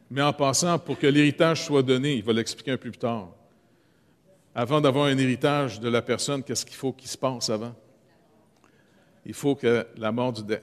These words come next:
la, de la personne qui vous donne ses biens, ben, il faut qu'il meure.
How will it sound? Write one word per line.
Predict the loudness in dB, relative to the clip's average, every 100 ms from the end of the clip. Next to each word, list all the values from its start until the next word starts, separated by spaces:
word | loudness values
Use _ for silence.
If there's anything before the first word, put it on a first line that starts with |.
| -6
la, | -4 -4 -6
de | -12 -20 _ -8
la | -6
personne | -4 -4 -4 -6 -8 -14 -20
qui | -18
vous | -16 -6
donne | -4 -4 -6
ses | -4 -4
biens, | -4 -6 -6 -12 _ _ _ -20
ben, |
il | -14
faut | -14
qu'il | -12
meure. | -12 -12